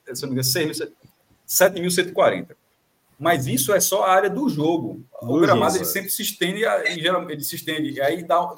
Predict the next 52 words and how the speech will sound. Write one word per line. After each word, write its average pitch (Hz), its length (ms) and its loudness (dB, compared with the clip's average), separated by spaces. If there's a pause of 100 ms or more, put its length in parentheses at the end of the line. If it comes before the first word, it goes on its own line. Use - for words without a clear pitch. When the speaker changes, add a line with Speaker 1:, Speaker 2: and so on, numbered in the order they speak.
(140)
Speaker 1:
dá 160 100 2
um 175 100 -2
pouco 202 200 0
mais, 180 260 2
fica 175 140 -6
entre 175 160 -8
nove 180 360 0
mil 185 140 -8
e 185 40 -12
dez 202 220 0
mil 196 140 -6
metros 160 300 -4
quadrados, 131 480 -2
ou 123 80 -4
seja, 92 320 -8 (280)
a 104 160 2
área 190 140 6
de 196 100 -6
jogo, 151 220 -4
sete 151 300 -4
mil, 131 120 -2
mas 175 300 2
o, 170 140 -14 (160)
o 151 80 -20
que - 120 -8
se 247 200 -2
troca 156 360 2
mesmo, 131 440 -4 (100)
toda 180 180 0
a - 40 -4
drenagem 135 340 0
que - 60 -20
faz - 180 -2
parte, 135 300 -2
que, - 80 -20
tipo, - 240 -18
o - 420 -18
gramado 127 280 0
continua 127 220 -4
um 127 40 -4
pouquinho 120 260 -6
ali, 156 320 -6 (400)
é 185 400 0 (1080)
beirando 226 460 6
dez 226 240 2
mil 208 260 -8 (160)
metros 165 360 -2
quadrados, 107 440 -2
nove 202 280 -2
mil 240 80 -2
e - 40 -8
pouco. - 280 -10